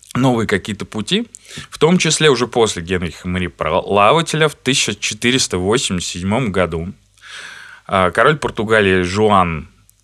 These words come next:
второй отправляет конкретно двух чуваков. А, звали их Педро Кавильям и Афонсо де Паила. И у них, по-моему, была, э, драма в стиле «Горбатой горы». Благо, одного из них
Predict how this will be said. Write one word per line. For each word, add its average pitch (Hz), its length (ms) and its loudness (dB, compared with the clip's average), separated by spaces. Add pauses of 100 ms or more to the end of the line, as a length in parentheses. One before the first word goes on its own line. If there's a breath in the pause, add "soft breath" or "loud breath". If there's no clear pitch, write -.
(100)
второй 95 560 0 (180)
отправляет 110 640 0
конкретно 92 500 -2
двух 92 220 -8
чуваков. 87 540 -2 (100)
А, 87 240 0
звали 139 280 2
их - 280 -2 (280)
Педро 131 360 6
Кавильям 107 880 0
и 107 280 -2
Афонсо 110 840 0
де 110 280 -2
Паила. 104 580 2 (720 loud breath)
И 98 80 -4
у 107 40 2
них, 135 300 0 (120)
по-моему, 113 460 2
была, 101 640 0
э, 87 240 -4
драма 104 420 0
в - 80 -8
стиле 87 560 -4 (460 loud breath)
«Горбатой 101 480 2
горы». 101 240 4 (1800 loud breath)
Благо, 107 380 2
одного 101 280 2
из 95 100 0
них 98 160 0